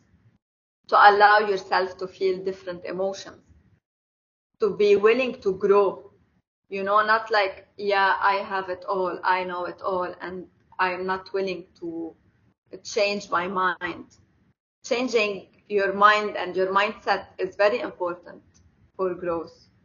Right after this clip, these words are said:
and for experiencing positive, uh, outcomes, to have positive outcomes in your life,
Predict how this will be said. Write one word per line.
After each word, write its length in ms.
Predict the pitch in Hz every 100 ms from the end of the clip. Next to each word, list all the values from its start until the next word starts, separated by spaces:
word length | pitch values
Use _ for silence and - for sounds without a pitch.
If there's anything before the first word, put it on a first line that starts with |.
| _ 208
and 220 | 208 214
for 200 | - 190
experiencing 1000 | 190 185 - 202 196 165 - 156 156 - _ _ _ _ _ _ _ _ _ _ _ _ _ _
positive, 500 | 208 196 175 170 151 - _ _ _ _ _ _ -
uh, 440 | 165 175 - - - - _ _ _ _ -
outcomes, 480 | 208 202 175 151 -
to 120 | 196
have 360 | 185 180 180 -
positive 360 | 190 185 - -
outcomes 560 | 175 180 - - -
in 140 | - 170
your 120 | 175
life, 300 | 165 160